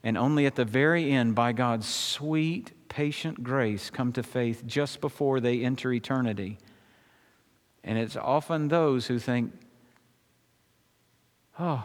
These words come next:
look what I missed my whole life." A life of repentance leads to salvation.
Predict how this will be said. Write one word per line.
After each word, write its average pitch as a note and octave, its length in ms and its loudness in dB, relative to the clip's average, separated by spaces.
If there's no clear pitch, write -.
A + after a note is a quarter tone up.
look E3 160 -4
what C3+ 100 4
I A2+ 100 4
missed B2+ 680 -2
my B2 160 0
whole D3 220 -2
life." E3 580 -8
A G#2+ 60 -8
life C#3+ 340 0
of C3 120 -6
repentance C#3+ 540 -2
leads C#3 260 0
to A#2 100 -2
salvation. G#2 1040 -2